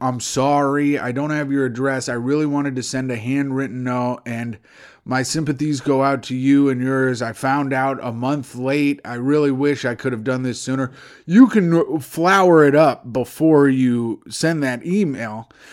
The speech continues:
and then you can have a whole bunch of shit written in there for, uh, her mom or whatever. You can have a whole bunch of nice shit written in there. So that's what I would do. I would be flowery about it up top and then write the, then send the email. Now, this is in two thousand one. This is before emails were,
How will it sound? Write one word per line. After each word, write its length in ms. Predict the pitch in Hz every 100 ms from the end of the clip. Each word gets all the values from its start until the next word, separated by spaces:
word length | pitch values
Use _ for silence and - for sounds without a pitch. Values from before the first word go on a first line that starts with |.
| - -
and 220 | 135 143
then 140 | 175
you 100 | 170
can 180 | 143 135
have 420 | 127 143 131 123
a 160 | 123 120
whole 200 | 131 151
bunch 280 | 135 135 117
of 80 |
shit 280 | - 160 165
written 260 | 135 123 123
in 140 | 117
there 300 | 117 110 107
for, 640 | - - 123 110 104 101 - _ _ _ _ _ _ _ -
uh, 520 | 110 107 104 104 69
her 260 | 131 131 117 101
mom 440 | 127 131 147 127
or 100 | 107
whatever. 280 | 104 98 95
You 100 | 127
can 100 | 143
have 140 | 139 131
a 80 |
whole 160 | 120 147
bunch 240 | 135 131
of 60 | 123
nice 220 | 123 135
shit 300 | - - 110
written 240 | 110 107 104
in 120 | 98
there. 160 | 85
So 400 | - 139 123 113 - - - -
that's 260 | 175 202
what 140 | 156 139
I 140 | 123
would 140 | 113 104
do. 160 | 110
I 160 | 123 151
would 420 | 156 135 117 131
be 140 | 151
flowery 580 | 139 135 147 156 165 160
about 260 | 147 147 143
it 100 | 143
up 200 | 135 107
top 360 | 139 139 139 -
and 200 | 127 127
then 220 | 123 123
write 280 | 131 135 127
the, 220 | 127 123
then 260 | 131 123 113
send 300 | 143 139 127
the 200 | 120 131
email. 220 | 113 107
Now, 160 | 120 127
this 200 | 160 170
is 140 | 170
in 140 | 156
two 120 | 139 156
thousand 400 | 143 127 120 120
one. 180 | 113
This 140 | 131 143
is 120 | 156
before 340 | 147 131 147
emails 500 | 131 139 135 127 120
were, 380 | 110 123 117 101